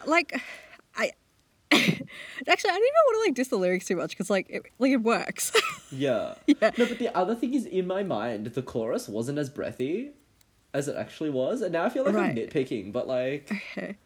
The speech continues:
Speaker 2: I don't know. I still enjoyed it on the whole. Like, and that
Speaker 1: Yeah.
Speaker 2: is a big song.
Speaker 1: Yeah, yeah. Like, I, yeah, no, I, I, I really like it, and I was listening to it,
Speaker 2: Mm.
Speaker 1: I was, like, getting so into it, and I'm like, I appre-, like,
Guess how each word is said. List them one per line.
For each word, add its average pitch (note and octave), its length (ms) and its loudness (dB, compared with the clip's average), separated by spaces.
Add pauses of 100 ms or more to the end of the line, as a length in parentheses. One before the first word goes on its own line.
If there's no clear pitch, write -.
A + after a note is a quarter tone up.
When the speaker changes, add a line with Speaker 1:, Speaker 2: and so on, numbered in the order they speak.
Speaker 2:
I C#3+ 100 2
don't D3+ 100 -2
know. B2+ 280 -2
I - 80 -2
still B3 220 0
enjoyed C3+ 300 0
it A2+ 60 0
on A2 100 -4
the F2 80 -4
whole. G2+ 560 -4 (220)
Like, A2+ 200 2
and D4 220 6
that - 120 0
Speaker 1:
Yeah. B2+ 60 2
Speaker 2:
is A#2+ 120 0
a A2+ 120 0
big A#2 340 -2
song. G#2 540 -6 (440)
Speaker 1:
Yeah, C4 340 6
yeah. F#3 340 2
Like, G3 240 -2
I, E4 440 0 (1500)
yeah, D4 240 8
no, G#3+ 80 2
I, A3 160 8
I, D4 200 6
I D4+ 60 4
really G4 240 2
like A#3+ 220 2
it, F3 120 2
and G3+ 140 4
I A3 100 4
was B3 120 2
listening C#4 220 2
to D#4+ 100 4
it, A3+ 80 4
Speaker 2:
Mm. G3+ 40 4
Speaker 1:
I F#3+ 40 4
was, A3 120 2
like, G#3+ 120 0
getting G#3+ 200 2
so F3 320 0
into E3+ 260 -4
it, F3 180 -2
and F#3 160 4
I'm F#3 80 2
like, G3+ 220 0 (260)
I B3+ 160 8
appre-, A#3+ 400 0
like, A3+ 260 0